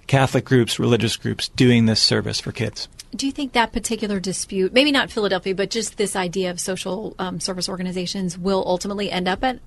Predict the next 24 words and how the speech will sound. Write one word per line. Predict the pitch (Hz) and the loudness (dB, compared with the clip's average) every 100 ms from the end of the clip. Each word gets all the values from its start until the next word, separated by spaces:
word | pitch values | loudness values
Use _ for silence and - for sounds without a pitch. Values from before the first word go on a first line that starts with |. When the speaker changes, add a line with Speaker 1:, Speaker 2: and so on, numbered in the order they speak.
| - | -4
Speaker 2:
the | 240 | -2
Supreme | 262 262 262 | -2 -2 -2
Court | 269 247 | -2 -4
for | - | -2
a | 240 | -4
decision? | 233 247 294 320 - - - | -4 -6 -6 -8 -12 -14 2
Speaker 1:
Yes, | 120 151 143 | 6 6 6
I | 147 | 6
do. | 135 170 131 | 8 8 8
We | 123 139 147 123 | 6 6 6 4
have | 131 | 2
actually | 131 135 131 123 - | 4 2 4 2 2
asked | 135 165 143 | 2 4 2
the | - | 2
Supreme | 135 131 139 131 | 2 4 4 4
Court | 120 135 127 | 6 4 6
already | 120 113 120 143 160 | 6 4 4 4 4
to | 117 | 4
hear | 104 131 | 6 8
the | 123 | 6
Philadelphia | - 127 113 123 - 151 | 4 4 4 4 4 2
case, | - 151 202 - - - | 6 4 4 -2 -6 -2
'cause | 120 | 0
this, | - 110 - | 0 2 0